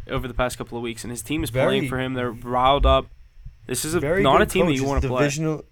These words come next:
Speaker 2: divisional matchup. I mean, his team only lost in the last five weeks to the Bills on t-, on a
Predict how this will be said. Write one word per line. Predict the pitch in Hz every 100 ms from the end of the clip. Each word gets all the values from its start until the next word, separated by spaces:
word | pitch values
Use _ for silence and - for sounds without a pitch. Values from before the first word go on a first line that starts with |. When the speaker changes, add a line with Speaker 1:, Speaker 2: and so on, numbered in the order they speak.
| _ -
Speaker 2:
divisional | 143 131 147 165 165
matchup. | 127 151 160 131
I | 117
mean, | 120
his | 117
team | - 139 135 - -
only | - 170 165
lost | 147 170 151
in |
the | 143
last | 139
five | 147 131
weeks | 160 -
to | -
the | 131
Bills | 117 139 147 120 - - - -
on | 131 147 165 156 151 - - -
t-, | - - -
on | 143 156
a | 147 139